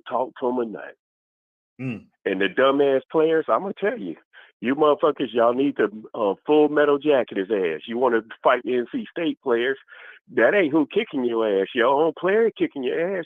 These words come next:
Speaker 1: You need
Speaker 2: And
Speaker 1: to be
Speaker 2: coach. And
Speaker 1: soaking his
Speaker 2: coach.
Speaker 1: ass up.
Speaker 2: Right. And the coach.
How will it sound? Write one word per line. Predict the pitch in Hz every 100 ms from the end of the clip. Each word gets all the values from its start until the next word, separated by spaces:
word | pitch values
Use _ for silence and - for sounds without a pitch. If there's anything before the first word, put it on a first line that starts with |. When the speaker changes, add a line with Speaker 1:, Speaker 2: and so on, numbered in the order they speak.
| -
Speaker 1:
You | 113
need | 151
Speaker 2:
And | 170
Speaker 1:
to |
be | 143
Speaker 2:
coach. | 247 135 - - _ -
And | 156 156 -
Speaker 1:
soaking | 262 233
his | 190
Speaker 2:
coach. | 175
Speaker 1:
ass | 156 127 -
up. | 131 -
Speaker 2:
Right. | 165 190 147 - _
And | 208 233
the | 185
coach. | 180 147 - -